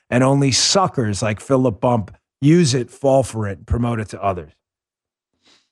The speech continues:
Let me get to this first. This one, next one is just glorious. Remember how you were told,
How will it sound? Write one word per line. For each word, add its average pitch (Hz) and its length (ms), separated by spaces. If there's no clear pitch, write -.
Let 120 80
me 139 80
get 127 200
to 113 100
this 107 200
first. 92 380
This - 180
one, 156 120
next 147 240
one 98 160
is 90 120
just - 200
glorious. 98 420
Remember 139 220
how 165 100
you 165 160
were 156 120
told, 151 420